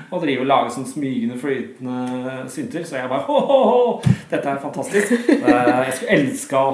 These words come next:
Speaker 1: hatt den syntlyden han har funnet frem til der, eh, selv, eller dem har funnet frem til.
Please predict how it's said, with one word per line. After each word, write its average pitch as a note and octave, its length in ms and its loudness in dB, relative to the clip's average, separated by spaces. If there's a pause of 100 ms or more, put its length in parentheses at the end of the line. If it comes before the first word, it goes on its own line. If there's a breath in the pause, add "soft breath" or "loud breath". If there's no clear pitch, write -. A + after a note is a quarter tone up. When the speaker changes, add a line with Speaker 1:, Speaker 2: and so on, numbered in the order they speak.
Speaker 1:
hatt - 100 -14
den B2 160 -4
syntlyden A#2 560 -8
han A#2 80 -10
har A#2 80 -8
funnet A#2 220 -8
frem A2 100 -12
til A2+ 80 -12
der, A2 240 -6 (140)
eh, G#2+ 340 -8
selv, D3 320 -2
eller A2 160 -6
dem A2 200 -2
har A2 80 -6
funnet G#2+ 280 -6
frem A2 160 -14
til. F3 140 -8